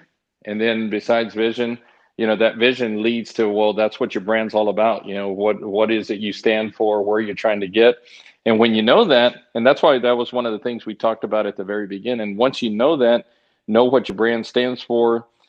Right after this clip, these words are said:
you know the image that you want it to portray, you know what the people, when the people think about your business, I, I know your coffee stand there is called Tiempo para Café. And, you know, when people think about that, what is it that you want people to think about? Do you want it to think about, "Oh, it's just a,"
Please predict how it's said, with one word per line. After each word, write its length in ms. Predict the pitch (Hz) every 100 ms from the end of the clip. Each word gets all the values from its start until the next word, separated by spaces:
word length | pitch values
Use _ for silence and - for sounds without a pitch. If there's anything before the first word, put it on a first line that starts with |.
| _
you 120 | 107
know 200 | 107 117
the 220 | 117 107 -
image 420 | 117 127 127 110
that 180 | 113 98
you 100 | 113
want 220 | 107 113
it 100 | 107
to 80 | 107
portray, 460 | - 104 - 110 110
you 180 | 107 107
know 120 | 110
what 200 | 110 110
the 80 | 98
people, 360 | - 110 113 104
when 120 | 101
the 80 | 98
people 300 | 135 135 113
think 240 | 123 120
about 260 | 107 104 -
your 80 | 95
business, 480 | 104 104 117 -
I, 100 | 104 - _ _ _
I 80 | 104
know 100 | 107
your 180 | 110 104
coffee 380 | - 113 - 107
stand 320 | - 107 104
there 220 | 107 107
is 140 | 101 -
called 340 | 110 104 95
Tiempo 300 | 110 101 104
para 240 | 101 95
Café. 400 | 92 92 127 147 - _ _ _ _ -
And, 560 | 113 110 107 107 98 -
you 120 | 110
know, 100 | 107
when 160 | 107
people 240 | 104 123 117
think 240 | 120 127
about 260 | 113 104 98
that, 200 | 110 113 110 - _ -
what 260 | 104 123
is 160 | 147 151
it 100 | 120
that 100 | 104
you 120 | 113
want 160 | 120 107
people 180 | 123
to 120 | 107 -
think 200 | 131 113
about? 320 | 104 92 82
Do 80 | 104
you 100 | 104
want 160 | 117
it 140 | 110 98
to 100 | 101
think 240 | 110 107
about, 280 | 104 107 101
"Oh, 180 | 120 131
it's 160 | 117
just 260 | - 113 -
a," 240 | 98 95